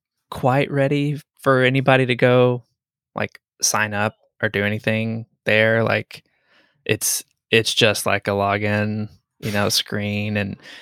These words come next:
even if you did create an account, you can't add any data to it,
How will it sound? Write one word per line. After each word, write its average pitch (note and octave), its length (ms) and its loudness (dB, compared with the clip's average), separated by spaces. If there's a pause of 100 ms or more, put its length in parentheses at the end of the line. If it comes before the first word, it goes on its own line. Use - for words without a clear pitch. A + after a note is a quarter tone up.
(120)
even G#2+ 220 0
if - 100 -6
you A2 60 -4
did G#2 280 4 (180)
create G#2 320 2
an G#2 100 -4
account, G#2+ 440 2
you G#2 100 -6
can't G#2+ 400 -4
add G#2 320 2
any G#2+ 260 0
data G2+ 340 2
to G#2+ 240 2
it, G#2+ 200 2